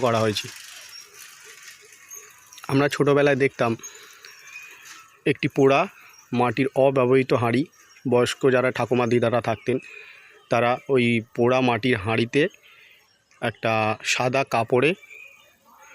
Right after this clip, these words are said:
হলুদ তেল মাখিয়ে তাতে কড়ি দিয়ে এই ঘেঁটু ফুল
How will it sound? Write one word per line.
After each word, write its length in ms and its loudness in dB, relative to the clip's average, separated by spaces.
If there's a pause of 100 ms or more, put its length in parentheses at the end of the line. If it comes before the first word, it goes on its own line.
(220)
হলুদ 360 4 (140)
তেল 220 4 (480)
মাখিয়ে 400 0
তাতে 160 0 (140)
কড়ি 320 4
দিয়ে 180 4 (2250)
এই 200 0
ঘেঁটু 280 2
ফুল 140 2